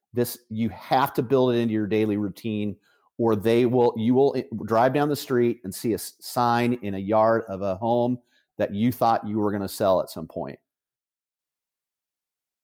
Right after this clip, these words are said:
Number eleven, get your calendar out and schedule two to three day getaways appropriately spaced out. Identify a partner that can watch your business while you're away,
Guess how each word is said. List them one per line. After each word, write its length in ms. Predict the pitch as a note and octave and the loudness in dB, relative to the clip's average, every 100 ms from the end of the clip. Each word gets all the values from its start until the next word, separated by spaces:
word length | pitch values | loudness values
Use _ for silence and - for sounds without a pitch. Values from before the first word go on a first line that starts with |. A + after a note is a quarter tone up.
| _ _ _ _ _ _ _ _ _ _ _ _ _ | _ _ _ _ _ _ _ _ _ _ _ _ _
Number 160 | G#2+ A#2 | -2 2
eleven, 480 | A#2 A#2 G2+ E2 D2 _ | 4 4 2 -2 -10 _
get 180 | C3 - | -2 0
your 120 | D#3 | 0
calendar 500 | - C3+ B2+ A#2 A2 | 2 2 4 4 6
out 320 | A2 G#2+ - | 6 4 2
and 100 | G2+ | -4
schedule 400 | - A#2+ G#2 G#2 | -6 -2 -2 -4
two 260 | - - B2+ | -6 -4 -2
to 80 | D3+ | -2
three 600 | - B2 A#2+ A#2 A#2 A2 | -2 0 2 0 -2 -2
day 300 | A#2+ A2+ A2 | 2 4 2
getaways 720 | F#2+ A2+ G#2 G2+ F#2 F2+ - - _ _ - | 2 2 4 2 0 -2 -4 -16 _ _ -10
appropriately 720 | - - B2 A#2+ B2 A#2 A#2 | -8 0 2 4 2 2 -2
spaced 440 | - A2 G#2 - | -2 -2 -2 0
out. 300 | G2 F#2+ F#2 | 0 0 0
Identify 520 | G2 F#2+ A#2 B2 C3+ A#2+ | -4 -4 -2 0 2 2
a 40 | |
partner 400 | - A#2 A2+ G#2+ | 2 0 0 -4
that 140 | F#2+ | -4
can 120 | - F#2 | -6 -8
watch 440 | F#2 G2 A#2 - | 0 2 2 0
your 100 | A#2+ | -2
business 420 | G2 B2 G#2 - | 0 0 -2 -4
while 180 | F#2+ G2 | 0 2
you're 180 | A2 A2 | 2 2
away, 580 | A#2 D3 B2 G#2 G2 | 4 6 6 4 0